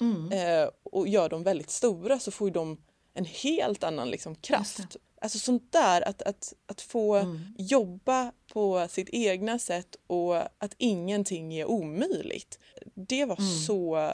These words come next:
Speaker 2: häftigt när jag insåg att det, jag kan göra precis vad jag vill och på vilket sätt jag vill, eh, om jag bestämmer över mig själv.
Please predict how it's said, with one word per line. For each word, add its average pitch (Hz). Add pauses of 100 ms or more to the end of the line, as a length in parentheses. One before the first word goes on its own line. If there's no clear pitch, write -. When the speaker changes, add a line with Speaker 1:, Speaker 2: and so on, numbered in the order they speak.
(220)
Speaker 2:
häftigt -
när 180
jag 160
insåg 165
att 165
det, 165
jag 185
kan 262
göra 196
precis -
vad 170
jag 160
vill 214 (400)
och -
på 185
vilket -
sätt -
jag 170
vill, 160 (400)
eh, 160 (100)
om 175
jag 151
bestämmer 165
över 151
mig 160
själv. -